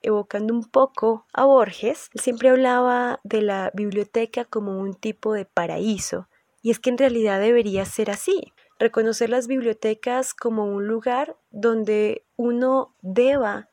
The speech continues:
y pueda quedarse sin apuros, sin mayores ligerezas, y entender que allí se contienen enigmas, se contienen mundos que de otra forma también serían inacibles y serían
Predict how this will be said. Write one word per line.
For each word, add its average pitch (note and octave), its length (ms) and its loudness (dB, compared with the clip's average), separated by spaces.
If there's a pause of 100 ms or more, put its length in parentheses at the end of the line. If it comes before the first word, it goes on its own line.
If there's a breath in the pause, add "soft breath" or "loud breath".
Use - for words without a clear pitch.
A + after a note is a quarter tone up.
y A3 120 -8
pueda A3+ 400 -2
quedarse A3 840 -4 (280 loud breath)
sin F3+ 340 -10
apuros, G#3 840 -4 (220 soft breath)
sin G#3 240 -6
mayores G#3+ 440 -2
ligerezas, G3 680 -6
y G#3 60 -6
entender G3 360 -6
que - 140 -6
allí A#3+ 300 -4
se G#3+ 160 -8
contienen G3+ 840 -8
enigmas, G#3 680 -6
se G#3+ 120 -8
contienen G3 540 -8
mundos G#3+ 640 -8 (240 soft breath)
que A3 80 -2
de G#3+ 100 4
otra G3+ 220 -4
forma C4+ 420 0
también F#3 280 -8
serían G3 260 -8
inacibles G#3 720 -8
y G3 60 -12
serían F#3+ 440 -6